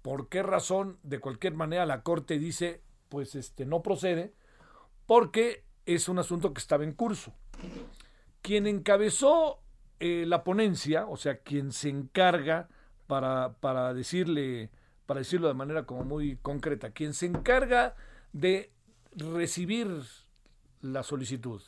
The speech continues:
revisarla y hacer una ponencia para compartirla con sus pares,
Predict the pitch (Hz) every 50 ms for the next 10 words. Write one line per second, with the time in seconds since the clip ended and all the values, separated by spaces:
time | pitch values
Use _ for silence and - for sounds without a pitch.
0 | _ - - 127 135 139 131 131 - - 180 170 151 135 131 107 95 _ _ -
1 | - - - _ _ _ - 156 160 151 - 202 208 214 214 202 - - 170 165
2 | 175 180 - - 156 127 - - - 160 156 156 - - 180 175 160 - - 170
3 | 160 139 - - 240 254 285 262 214 180 147 113 - - 143 135 - - 131 -
4 | - - 170 139 113 123 160 - - - -